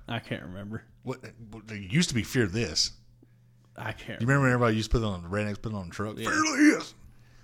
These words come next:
Speaker 2: But, like, it just, it irked me because I can usually tell when, like, and people do go off script on W W E, and W W E allows it because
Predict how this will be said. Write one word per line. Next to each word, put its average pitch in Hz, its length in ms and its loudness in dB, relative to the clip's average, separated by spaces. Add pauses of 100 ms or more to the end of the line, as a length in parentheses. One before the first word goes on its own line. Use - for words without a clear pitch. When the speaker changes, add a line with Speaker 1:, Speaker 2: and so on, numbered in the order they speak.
(160)
Speaker 2:
But, 190 220 6
like, 160 380 8
it 156 200 4
just, 147 280 6 (480)
it 147 100 8
irked 180 240 10
me 165 160 6
because 139 540 4 (1900)
I 190 160 10
can 127 240 -2
usually 135 440 4
tell 131 460 8
when, 117 160 0
like, 104 340 -2
and 196 160 8
people 294 200 12
do 269 200 4
go 226 120 6
off 202 220 10
script 127 320 -2
on 101 100 -2
W 104 180 0
W 98 260 -2
E, 123 240 -2
and 120 180 0
W 131 200 4
W 139 200 2
E 131 40 2
allows 123 460 6
it 131 160 0
because 110 640 2